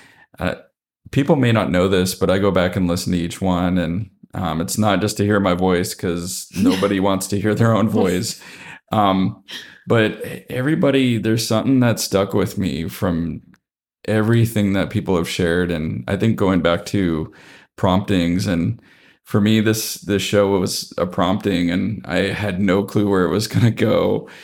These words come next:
Speaker 1: but now I'm starting to learn it was 'cause I, I needed this too. I, I needed to be able to, um, just learn from you guys and the skills and knowledge and,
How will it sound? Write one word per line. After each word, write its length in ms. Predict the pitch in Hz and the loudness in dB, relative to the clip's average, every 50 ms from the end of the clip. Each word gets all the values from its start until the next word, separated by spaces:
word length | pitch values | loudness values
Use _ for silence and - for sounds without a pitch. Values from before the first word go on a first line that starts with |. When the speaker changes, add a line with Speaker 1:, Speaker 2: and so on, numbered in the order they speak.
| - - - _ - | -20 -20 -18 _ -2
Speaker 1:
but 120 | 110 104 | -2 0
now 260 | 107 107 104 107 104 | 2 2 2 2 2
I'm 240 | 98 98 95 95 101 | 2 2 2 2 0
starting 380 | 104 - - 104 101 98 98 95 | -2 -2 0 0 0 0 0 0
to 60 | 92 | 0
learn 300 | 92 98 101 104 101 98 | 0 0 0 0 0 0
it 60 | 98 | 0
was 220 | 90 87 101 - - | 0 0 0 -2 -2
'cause 280 | - 110 98 98 95 98 | 0 0 0 0 0 0
I, 220 | 95 95 90 90 - - | 0 -2 -2 -6 -8 -4
I 80 | - 95 | 0 0
needed 320 | 95 95 98 92 104 92 92 | 2 2 2 2 0 0 2
this 220 | 95 92 92 - - | 0 0 0 -2 -2
too. 560 | - 101 95 98 98 92 92 95 90 90 92 - | -2 0 2 2 2 2 2 2 0 -2 -4 -4
I, 40 | 110 | -2
I 40 | 107 | 0
needed 320 | 101 101 101 98 98 104 - | 0 0 0 0 -2 -4 -4
to 80 | 110 | -6
be 140 | - 98 101 | -2 -2 -2
able 180 | 95 101 104 95 | -2 -2 -2 -4
to, 360 | 92 101 101 95 - 113 - _ _ _ _ _ - - - - - - - - - - - - _ - - | -2 -2 -2 -2 -4 -6 -8 _ _ _ _ _ -20 -20 -20 -20 -20 -20 -20 -20 -20 -20 -20 -20 _ -4 0
um, 520 | 110 104 98 95 90 90 92 92 92 - _ _ _ _ - - - _ - - | 0 2 2 2 2 0 0 -4 -6 -10 _ _ _ _ -20 -20 -20 _ -12 -2
just 460 | - 117 117 - - - - _ _ _ _ _ _ _ _ _ _ _ _ _ _ _ _ _ _ _ - | 0 0 0 0 -4 -10 -18 _ _ _ _ _ _ _ _ _ _ _ _ _ _ _ _ _ _ _ -6
learn 420 | - 101 104 107 104 107 113 120 | -4 0 2 2 4 4 4 2
from 240 | 120 - 131 120 117 | 2 2 2 2 4
you 140 | 113 117 113 | 4 2 2
guys 800 | 113 107 107 110 110 120 123 120 120 - - - - - - - _ _ - | 2 2 2 2 2 2 2 0 -2 -4 -6 -10 -12 -16 -18 -20 _ _ -2
and 540 | 107 104 101 98 95 92 90 92 101 101 - - - - - _ _ - | -2 0 0 2 2 2 2 0 -2 -4 -6 -10 -16 -18 -20 _ _ -4
the 340 | 98 107 98 92 - - - _ _ _ _ _ _ _ - | -2 -2 -2 -4 -6 -12 -18 _ _ _ _ _ _ _ -8
skills 640 | - - - - - 104 107 104 107 110 104 101 104 | -8 -6 -6 -2 0 0 2 4 4 2 2 0 0
and 160 | 101 98 95 | -2 0 0
knowledge 600 | 90 90 92 95 101 98 95 95 95 92 - - | 0 0 2 2 2 2 2 0 -2 -4 -2 -2
and, 480 | 98 90 90 87 92 92 78 - - | 0 0 2 2 0 0 -2 -4 -8